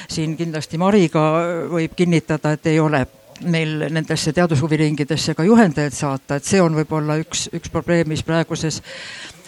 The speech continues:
praeguses olukorras silma torkab. Aga, aga põhiline muidugi, millele ka Riin viitas, et, et ongi tegelikult see, et need erinevad osad ei ole nii-öelda ühtsesse süsteemi praegu nagu kukkunud. Nii et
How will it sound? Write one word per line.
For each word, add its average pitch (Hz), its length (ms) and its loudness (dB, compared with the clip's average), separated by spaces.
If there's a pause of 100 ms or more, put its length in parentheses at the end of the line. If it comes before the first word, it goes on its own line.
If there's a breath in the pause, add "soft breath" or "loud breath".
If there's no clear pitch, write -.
praeguses 170 600 0
olukorras 160 500 0 (180)
silma 170 340 2
torkab. 160 380 0 (480 loud breath)
Aga, 170 220 2 (260)
aga 175 240 2
põhiline 196 560 6
muidugi, 170 340 4
millele 170 320 6
ka 170 140 2
Riin 247 240 6
viitas, 190 380 4
et, 160 80 -2 (180)
et - 160 -2
ongi 185 240 4
tegelikult 170 480 2
see, 226 240 4
et - 80 0
need 156 160 0
erinevad 180 480 4
osad 175 320 2
ei 156 80 4
ole 185 220 4 (100)
nii-öelda 151 440 0 (360)
ühtsesse 147 400 -2
süsteemi 147 560 2
praegu 139 480 -4
nagu 143 240 -4
kukkunud. 139 480 -2
Nii 165 160 2
et - 80 -20